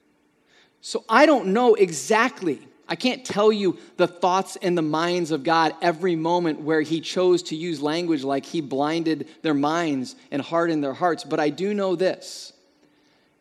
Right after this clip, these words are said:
He didn't need to do it for me to be lost and desperately without hope without him. I know this, that when he does it,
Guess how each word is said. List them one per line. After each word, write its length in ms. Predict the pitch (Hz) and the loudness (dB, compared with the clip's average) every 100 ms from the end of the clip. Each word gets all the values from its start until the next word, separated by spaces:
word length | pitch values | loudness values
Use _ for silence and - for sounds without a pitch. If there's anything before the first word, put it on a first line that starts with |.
| _ | _
He 260 | - 180 196 | -6 0 2
didn't 260 | 233 196 | 2 2
need 520 | 156 151 190 196 180 143 | -2 0 0 0 -2 -4
to 100 | 147 | -4
do 280 | 151 180 | 2 2
it 200 | 135 - | 2 -4
for 200 | - 160 | -8 -4
me 600 | 143 151 175 135 117 107 - - | -2 0 0 0 -4 -10 -14 -10
to 100 | 139 | -4
be 140 | 135 | -4
lost 640 | 123 139 123 120 - - _ _ _ | -4 -4 -4 -8 -16 -18 _ _ _
and 200 | 135 151 | -14 -6
desperately 480 | 143 139 - 147 143 | -6 -6 -8 -6 -4
without 320 | 127 123 123 | -4 -6 -8
hope 240 | 139 123 131 | -8 -8 -8
without 260 | 123 113 | -10 -12
him. 220 | 123 117 - _ _ _ _ _ _ _ _ _ _ _ _ _ _ _ _ _ - | -14 -18 -20 _ _ _ _ _ _ _ _ _ _ _ _ _ _ _ _ _ -2
I 80 | 175 | 2
know 240 | 208 196 | 6 6
this, 180 | 220 214 | 6 4
that 140 | 196 | 2
when 160 | 170 180 | 0 0
he 140 | 185 | 0
does 260 | 170 202 | 2 2
it, 100 | 208 | 2